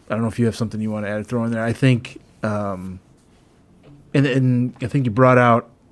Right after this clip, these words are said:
his primary means is deception.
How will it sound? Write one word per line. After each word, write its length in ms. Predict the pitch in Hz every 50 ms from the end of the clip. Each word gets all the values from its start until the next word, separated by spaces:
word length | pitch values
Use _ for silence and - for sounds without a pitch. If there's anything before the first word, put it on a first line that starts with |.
| _ _ _ _ -
his 120 | 117 104
primary 800 | - - - 139 139 143 139 139 123 120 113 113 110 107 101 - _ _ - - - - - _ _ -
means 340 | 127 131 127 127 123 120
is 140 | 113 107 95
deception. 800 | - - 95 - - 131 123 127 - - 113 101 95 101 110 101